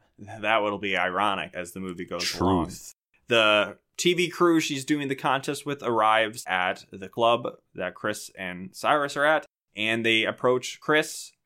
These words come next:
Speaker 1: because of the picture and say, "Oh, are you Truth? You submitted this song. You won the contest." And he's like, "Uh, yeah,
Speaker 2: So,
Speaker 1: that's me."
Speaker 2: they don't drop the name Truth
Speaker 1: Uh, they
Speaker 2: yet.
Speaker 1: say it, like, once offhand,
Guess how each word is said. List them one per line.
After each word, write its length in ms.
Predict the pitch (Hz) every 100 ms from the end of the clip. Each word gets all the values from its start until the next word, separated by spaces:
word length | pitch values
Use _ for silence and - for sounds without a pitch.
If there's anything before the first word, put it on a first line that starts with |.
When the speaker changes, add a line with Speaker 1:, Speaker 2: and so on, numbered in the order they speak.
| -
Speaker 1:
because 140 | 101
of 80 | 104
the 80 | 101
picture 480 | 143 151 - 101 101
and 240 | 101 104
say, 280 | - 101 101
"Oh, 340 | 120 180 180 104
are 140 | 98
you 180 | 101 135
Truth? 440 | 131 151 165 180 135
You 100 | 139
submitted 460 | 151 143 139 143
this 160 | 143 143
song. 320 | 165 170 143
You 160 | 117 120
won 180 | 127
the 80 | 139
contest." 680 | 139 147 170 165 98 95 -
And 140 | 95
he's 180 | 95 98
like, 240 | 85 85 -
"Uh, 480 | 101 104 107 104 104
yeah, 300 | 117 170 -
Speaker 2:
So, 180 | - 139
Speaker 1:
that's 300 | 127 131 -
me." 340 | 175 139 117 120
Speaker 2:
they 180 | 113
don't 220 | 120 139 131
drop 340 | 123 123 -
the 80 | 117
name 240 | 113 104
Truth 480 | - - - 110 101
Speaker 1:
Uh, 40 | 165
they 140 | 220
Speaker 2:
yet. 100 | 226
Speaker 1:
say 140 | 233 226
it, 140 | 190
like, 160 | 165 123
once 480 | 110 117 127 151 -
offhand, 640 | 123 127 - 139 90 98